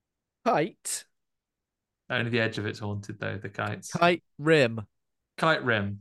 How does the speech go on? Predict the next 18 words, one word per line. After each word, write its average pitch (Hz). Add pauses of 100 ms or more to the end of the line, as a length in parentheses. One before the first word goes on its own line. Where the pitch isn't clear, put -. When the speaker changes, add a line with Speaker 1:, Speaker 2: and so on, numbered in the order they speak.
Speaker 2:
I'll 113
also 110
accept -
kite 110
trim. 104 (200)
It's 120
fine. 120
Speaker 1:
Kite 123
trim. 104 (580)
Accept -
kite 165
trim, 113
if -
you 104
would, 110 (140)
because 110
my 120
next 123